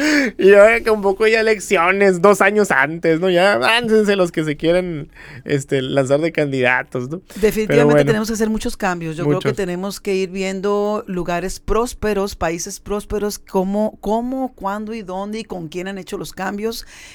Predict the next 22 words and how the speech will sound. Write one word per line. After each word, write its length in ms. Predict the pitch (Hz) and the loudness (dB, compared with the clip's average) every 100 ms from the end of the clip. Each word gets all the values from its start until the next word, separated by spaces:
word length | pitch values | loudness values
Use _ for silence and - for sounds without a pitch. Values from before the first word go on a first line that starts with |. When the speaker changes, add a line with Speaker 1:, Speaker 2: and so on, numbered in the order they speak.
| - | -4
Speaker 2:
Y 100 | 190 | -4
pues 280 | - 170 170 | -2 -4 -2
ahora 200 | 156 202 | -4 -4
sí, 320 | 220 220 226 | -6 -8 -4
el 160 | 214 226 | -4 -4
hilo 220 | 262 294 | -4 -4
negro 240 | 285 262 269 | -2 -2 -2
no 120 | 262 | 0
lo 80 | 254 | 0
vamos 240 | 247 240 | -2 -2
a 20 | |
descubrir, 540 | 196 - 147 147 147 165 | -4 -4 -2 0 0 0
¿eh? 80 | |
Ya 140 | 180 196 | 0 0
todo 340 | 220 214 220 | 2 2 2
está 580 | 214 214 196 196 202 165 - _ - | 0 0 -2 0 -2 -4 -10 _ -8
en 200 | 175 170 | -6 -4
el 140 | 165 | -4
aire, 360 | 170 233 302 339 | -2 -4 -4 -6
ahora 260 | 220 190 208 | -4 -4 -4
todo 200 | 208 214 | -4 -4
está 540 | 214 202 196 202 | -4 -4 -2 -4